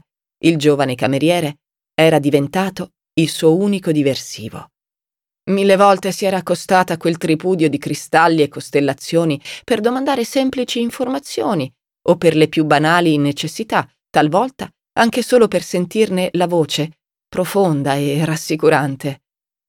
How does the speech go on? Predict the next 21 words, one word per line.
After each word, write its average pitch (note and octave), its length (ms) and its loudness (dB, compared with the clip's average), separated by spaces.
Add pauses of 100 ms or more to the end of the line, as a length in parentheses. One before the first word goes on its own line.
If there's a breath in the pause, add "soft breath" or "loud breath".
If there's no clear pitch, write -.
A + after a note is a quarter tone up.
"Fred, G#3 320 2
quanti B3 300 0
passeggeri C#4+ 600 0
ospita E3 520 0 (260 loud breath)
il E3+ 160 0
conte F3+ 280 2
di E3+ 80 2
Savoia?" D3 640 0 (800)
"Sono D3+ 600 2
millesettecento, E3+ 1400 0 (440)
Miss D#3 420 2
Badoni." B2 540 -4 (720)
"Fred, G#3 760 0 (340)
a B3 120 4
che D4 200 4
velocità D#4 520 2
stiamo C#4 400 2
navigando?" G#3+ 720 2 (600)
"Circa A3 440 2
ventiquattro F#3 720 0
nodi, D3+ 500 2